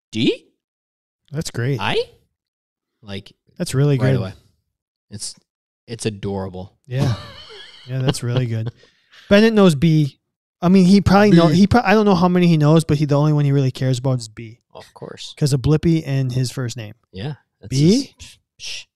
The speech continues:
Speaker 2: Yeah.
Speaker 1: Heck
Speaker 2: All the
Speaker 1: yeah.
Speaker 2: rest of 'em are useless to him.
Speaker 1: <laughs> No.
Speaker 2: Where's the B?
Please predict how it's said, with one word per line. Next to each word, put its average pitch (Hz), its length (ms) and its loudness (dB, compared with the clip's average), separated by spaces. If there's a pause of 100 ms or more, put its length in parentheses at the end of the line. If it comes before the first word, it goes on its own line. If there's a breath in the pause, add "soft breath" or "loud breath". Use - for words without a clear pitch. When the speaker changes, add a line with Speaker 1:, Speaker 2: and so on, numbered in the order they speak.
Speaker 2:
Yeah. 135 240 -6 (760)
Speaker 1:
Heck - 160 -12
Speaker 2:
All 165 80 2
the 185 80 6
Speaker 1:
yeah. 175 80 4
Speaker 2:
rest 175 220 4
of 165 80 2
'em 160 120 2
are 135 300 0
useless 131 480 -4
to 120 100 -10
him. 113 220 -6 (240)
Speaker 1:
<laughs> - 240 -8
No. 117 240 0
Speaker 2:
Where's 151 200 0
the 151 100 -2
B? 131 260 -2